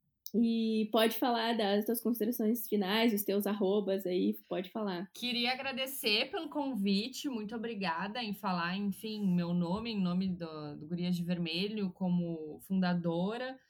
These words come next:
Speaker 2: É uma felicidade imensa, falei pras gurias, enfim, d-, aqui da, da entrevista, e elas ficaram super felizes, é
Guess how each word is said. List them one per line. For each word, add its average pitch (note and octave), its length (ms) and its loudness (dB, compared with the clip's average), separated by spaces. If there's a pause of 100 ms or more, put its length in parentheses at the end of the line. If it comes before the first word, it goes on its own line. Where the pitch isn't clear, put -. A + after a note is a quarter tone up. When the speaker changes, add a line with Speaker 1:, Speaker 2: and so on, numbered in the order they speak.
(320)
Speaker 2:
É D#3 340 -10
uma E3 220 -8
felicidade F3 520 -2
imensa, G3+ 540 0
falei F#3+ 300 -4
pras G3 280 -6
gurias, G#3 480 0
enfim, G3+ 480 -4
d-, F3+ 160 -6
aqui F3 360 -6
da, D#3 340 -4
da D3+ 100 -12
entrevista, F3+ 800 -4
e F#3 80 -2
elas F3 220 -4
ficaram F#3 260 -4
super G3 260 -10
felizes, G3 580 -2
é F3 280 -4